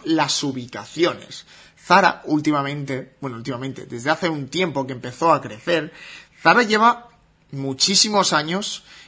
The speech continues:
eh, empezó en Galicia, en España, y a día de hoy se encuentra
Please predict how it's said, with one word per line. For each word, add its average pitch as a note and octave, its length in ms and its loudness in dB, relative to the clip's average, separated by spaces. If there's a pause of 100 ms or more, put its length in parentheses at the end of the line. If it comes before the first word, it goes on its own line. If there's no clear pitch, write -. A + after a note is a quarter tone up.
(100)
eh, A#2+ 220 -6
empezó A#2 580 0
en C3+ 120 -4
Galicia, C#3+ 600 0
en C3+ 100 -10
España, E3 520 0
y D3 80 -2
a C#3 40 2
día D#3+ 160 4
de F#3 100 4
hoy F#3+ 80 4
se E3+ 140 0
encuentra D#3+ 580 -4